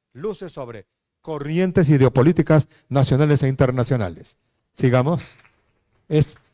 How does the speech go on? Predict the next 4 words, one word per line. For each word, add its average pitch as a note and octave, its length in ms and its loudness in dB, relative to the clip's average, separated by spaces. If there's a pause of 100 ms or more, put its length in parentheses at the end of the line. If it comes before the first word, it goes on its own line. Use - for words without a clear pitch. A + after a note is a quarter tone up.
Fundación D3+ 680 0 (320)
Friedrich G3+ 540 6
Ebert E3+ 300 6
Stiftung. C3 840 -6